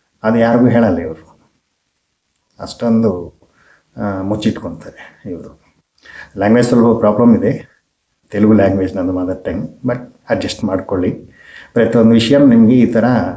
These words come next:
ವಿಡಿಯೋಗಳು ಮಾಡಿ ಹೇಳ್ತಾ ಇರ್ತೀನಿ. ಇವರು ಅದೇ ಈ ಥರ ಇಟ್ಕೊಳ್ಳೋರು ಜನಗಳು ತುಂಬ ಜನ ಇರ್ತಾರೆ.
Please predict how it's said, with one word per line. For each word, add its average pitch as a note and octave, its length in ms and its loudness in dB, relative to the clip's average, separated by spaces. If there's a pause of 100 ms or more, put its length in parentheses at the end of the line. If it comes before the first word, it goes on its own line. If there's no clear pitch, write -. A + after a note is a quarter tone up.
(380)
ವಿಡಿಯೋಗಳು G2+ 440 0
ಮಾಡಿ F#2+ 480 -4 (920)
ಹೇಳ್ತಾ F#2+ 320 -4
ಇರ್ತೀನಿ. - 640 -10 (1500)
ಇವರು B2+ 640 2 (260)
ಅದೇ G#2 340 -2
ಈ A2+ 120 0
ಥರ A2 160 0
ಇಟ್ಕೊಳ್ಳೋರು G2+ 1080 -2 (420)
ಜನಗಳು G#2+ 920 -4
ತುಂಬ A2+ 180 4
ಜನ A2 160 4
ಇರ್ತಾರೆ. - 560 -2